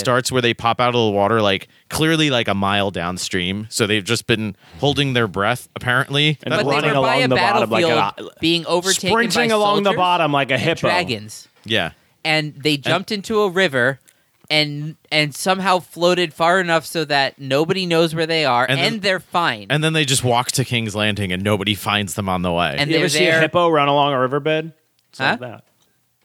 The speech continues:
Speaker 2: Hippos, they run. They don't swim. They run along the bottom of the river.
Speaker 1: So Jamie
Speaker 3: Oh,
Speaker 1: Lannister
Speaker 3: yeah.
Speaker 1: is a hippo, yeah.
Speaker 3: <laughs> Oh, yeah.
Speaker 2: Yeah.
Speaker 1: There's your
Speaker 2: Same,
Speaker 1: grand
Speaker 2: same,
Speaker 1: theory.
Speaker 2: same.
Speaker 1: Yeah.
Speaker 2: Yeah.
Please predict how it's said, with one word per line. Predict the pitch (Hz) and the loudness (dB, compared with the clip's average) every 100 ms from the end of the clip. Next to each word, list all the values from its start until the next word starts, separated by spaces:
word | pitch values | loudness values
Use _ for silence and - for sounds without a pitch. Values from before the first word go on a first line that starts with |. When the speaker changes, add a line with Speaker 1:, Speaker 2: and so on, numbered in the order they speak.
| _ _ | _ _
Speaker 2:
Hippos, | _ 165 - 87 - | _ -8 -6 -6 -4
they | 110 | -6
run. | 113 127 143 | 0 2 2
They | 139 | 2
don't | 156 151 | 0 0
swim. | - 139 143 | -4 -2 -2
They | 104 113 | 0 -2
run | 107 123 123 | 2 4 4
along | 117 117 117 | 2 0 -4
the | |
bottom | 104 98 110 104 | -4 -2 -2 -4
of | |
the | 87 | -6
river. | 92 90 78 - _ _ _ - | -4 -4 -8 -16 _ _ _ -12
Speaker 1:
So | - 110 104 104 | -4 0 0 0
Jamie | 82 113 110 107 | -2 -2 0 2
Speaker 3:
Oh, | |
Speaker 1:
Lannister | 101 151 147 135 - | 2 2 0 2 2
Speaker 3:
yeah. | 139 | 0
Speaker 1:
is | |
a | |
hippo, | 98 101 90 76 | 0 -2 -2 -4
yeah. | 76 82 71 | -4 -6 -6
Speaker 3:
<laughs> | - | -4
Oh, | 127 - | -2 0
yeah. | 175 131 202 | 0 0 0
Speaker 2:
Yeah. | - - _ _ | 0 -4 _ _
Speaker 1:
There's | 117 120 | 0 2
your | 139 | 2
Speaker 2:
Same, | |
Speaker 1:
grand | 139 113 | 2 0
Speaker 2:
same, | 101 | 0
Speaker 1:
theory. | 107 98 | 0 0
Speaker 2:
same. | 175 131 - - - _ - | -2 -6 -12 -20 -20 _ -2
Speaker 1:
Yeah. | 98 82 - _ | 0 0 -4 _
Speaker 2:
Yeah. | 139 | -10